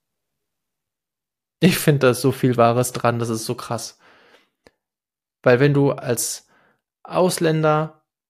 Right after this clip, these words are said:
irgendwo in den Urlaub verreist und dich dort nicht auskennst, dann bist du ja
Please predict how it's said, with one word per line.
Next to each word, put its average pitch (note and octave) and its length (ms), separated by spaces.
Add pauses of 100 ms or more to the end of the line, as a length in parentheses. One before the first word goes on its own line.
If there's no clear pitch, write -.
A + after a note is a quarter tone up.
(340)
irgendwo C#3+ 460
in B2+ 100
den B2 160
Urlaub D3+ 320
verreist B2 680
und B2 200
dich C#3 120
dort C3 160
nicht C3 220
auskennst, C#3+ 760 (560)
dann B2+ 200
bist C3+ 220
du C3 40
ja B2 200